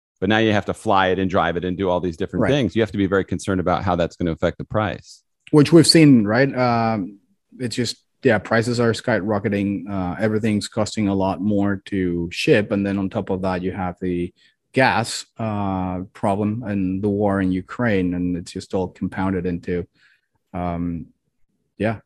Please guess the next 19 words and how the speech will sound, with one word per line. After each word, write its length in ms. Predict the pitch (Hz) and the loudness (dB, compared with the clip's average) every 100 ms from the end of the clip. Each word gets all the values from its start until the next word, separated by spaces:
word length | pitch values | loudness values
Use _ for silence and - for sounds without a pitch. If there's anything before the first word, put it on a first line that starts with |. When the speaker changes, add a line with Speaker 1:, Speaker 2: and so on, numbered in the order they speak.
| _ - | _ -6
Speaker 2:
different 480 | 104 - 107 95 - | -6 -2 -2 -2 -2
challenges 520 | 120 104 104 101 98 | 0 2 2 -2 -4
for 220 | - 104 | -4 -4
the 80 | 101 | -2
logistics 560 | 98 104 104 107 - | -4 -4 -4 -4 -4
operators 560 | 101 104 110 95 95 90 | -4 -4 -2 -2 -2 -6
out 180 | 90 87 | -6 -4
there 200 | 90 87 | -4 -6
trying 340 | - 98 98 | -4 -2 -2
to 100 | 90 | -4
figure 300 | - 95 95 | -6 -2 0
out 160 | 90 90 | 0 -2
how 160 | 98 95 | -2 -2
to 140 | - | -4
ship 260 | - 95 - | -6 -6 -4
things 240 | 95 92 | -4 -4
efficiently 640 | 90 101 - 101 92 90 | -4 -6 -4 -2 -2 -2
and 240 | 87 87 90 _ _ _ _ | -2 -4 -6 _ _ _ _
without, 520 | 113 101 95 90 87 | -2 0 2 0 -2